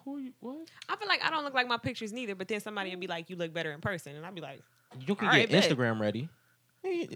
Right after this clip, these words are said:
Speaker 3: it's
Speaker 1: Everybody
Speaker 3: not
Speaker 1: in
Speaker 3: a
Speaker 1: this
Speaker 3: bad,
Speaker 1: room
Speaker 3: like,
Speaker 1: look like they
Speaker 3: a
Speaker 1: pictures.
Speaker 3: catfish is like, I don't know what your facial features are. You can get glammed up for Insta-, I'm not for
Speaker 1: Yeah.
Speaker 3: Instagram, but on Instagram it look glammed up.
Speaker 1: Dude.
Speaker 3: Like, you don't gotta be, like,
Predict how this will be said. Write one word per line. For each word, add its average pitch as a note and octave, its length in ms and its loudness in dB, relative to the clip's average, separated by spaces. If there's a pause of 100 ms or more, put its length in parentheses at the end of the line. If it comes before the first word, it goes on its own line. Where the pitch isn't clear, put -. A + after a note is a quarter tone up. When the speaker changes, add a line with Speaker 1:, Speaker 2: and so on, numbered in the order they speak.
Speaker 3:
it's D4+ 140 2
Speaker 1:
Everybody C4 260 2
Speaker 3:
not A3+ 140 10
Speaker 1:
in - 20 6
Speaker 3:
a - 40 6
Speaker 1:
this C3+ 100 4
Speaker 3:
bad, D3 160 8
Speaker 1:
room B2+ 60 2
Speaker 3:
like, C#3+ 240 6
Speaker 1:
look G#2 100 -4
like F#3 100 -10
they G3+ 60 -6
Speaker 3:
a - 40 4
Speaker 1:
pictures. - 140 2
Speaker 3:
catfish G#3+ 400 8
is D3+ 140 2
like, C#3 300 10 (220)
I D3+ 60 12
don't D3+ 180 10
know C#3 180 10
what B2 360 10
your B2 100 6
facial A#2+ 380 2
features G#2+ 460 0
are. C#2+ 320 2 (560)
You F#3 120 12
can D3+ 200 6
get A2 200 8
glammed G#2+ 440 6
up G#2+ 200 8 (220)
for G2 160 2
Insta-, G2 400 -4
I'm B2 160 -2
not B2 200 2
for G#2 140 4
Speaker 1:
Yeah. - 80 -2
Speaker 3:
Instagram, F#2 360 -4
but G2+ 240 2
on A2 160 2
Instagram E2+ 480 -2
it E2 80 -6
look E2 160 -6
glammed D2+ 360 -6
up. A1 160 -8 (1040)
Speaker 1:
Dude. B2+ 220 -10
Speaker 3:
Like, F#2 100 0
you B2+ 60 4
don't A#2+ 100 4
gotta G2+ 160 4
be, F#2+ 200 0
like, F2 480 -2